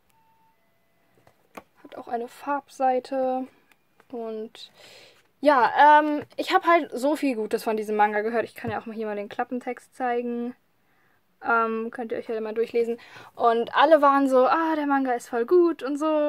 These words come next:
Und ich, ich wollte keine neuen Reihen anfangen, aber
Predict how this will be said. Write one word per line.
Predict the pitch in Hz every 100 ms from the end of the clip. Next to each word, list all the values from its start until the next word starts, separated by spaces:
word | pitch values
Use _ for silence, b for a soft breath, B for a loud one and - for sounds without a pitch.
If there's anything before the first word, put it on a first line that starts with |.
| 262
Und | 247 247 _ _ _
ich, | - _
ich | _ 254 - - _
wollte | 302 330
keine | - 285
neuen | 262 226 277
Reihen | 269 277 240
anfangen, | 240 - 254 247
aber | 247